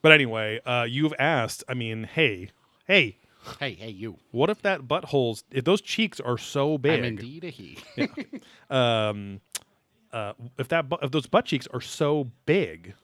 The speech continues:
Speaker 1: especially if you're doing the butthole, right? 'Cause, you know, the vagina, you can get underneath and all that stuff.
Speaker 2: Yeah.
Speaker 1: But if you're
Speaker 2: There's big
Speaker 1: banging,
Speaker 2: thighs
Speaker 1: if you're
Speaker 2: too.
Speaker 1: banging the butt cheeks and the, yeah, big thighs, big,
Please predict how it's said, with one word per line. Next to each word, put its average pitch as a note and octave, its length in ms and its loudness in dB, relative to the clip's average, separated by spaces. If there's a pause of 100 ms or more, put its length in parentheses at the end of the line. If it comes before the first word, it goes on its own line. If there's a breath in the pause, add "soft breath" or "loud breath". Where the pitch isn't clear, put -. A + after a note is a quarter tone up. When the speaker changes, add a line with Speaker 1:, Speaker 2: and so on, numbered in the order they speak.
(680)
Speaker 1:
especially C#3 380 0
if B2 80 -6
you're B2 100 -6
doing G#2+ 240 -6
the G2 80 -14
butthole, F#2+ 500 -4
right? F#2+ 240 -8
'Cause, A#2+ 220 -4
you D#3 60 -4
know, C3+ 100 0
the A#2 60 -2
vagina, A#2 300 -4
you G#2 100 -10
can A#2 100 -12
get G#2 100 -8
underneath G2+ 380 -14
and A2+ 80 -14
all G#2 100 -12
that B2 100 -12
stuff. A#2 160 -8
Speaker 2:
Yeah. - 40 -18 (420 soft breath)
Speaker 1:
But C3 120 0
if - 60 0
you're D3 80 0
Speaker 2:
There's C#3 40 -12
big A#3 260 4
Speaker 1:
banging, A#3 100 0
Speaker 2:
thighs F#2 280 -4
Speaker 1:
if D3+ 100 -2
you're D3+ 80 4
Speaker 2:
too. C#3 60 -6
Speaker 1:
banging F3+ 380 0
the A#2+ 80 -2
butt A#2+ 160 -4
cheeks - 380 -6
and A2 140 -8
the, A2+ 80 -12
yeah, G#2+ 160 -6
big G#2 220 -8
thighs, G2+ 260 -8
big, G2+ 280 -10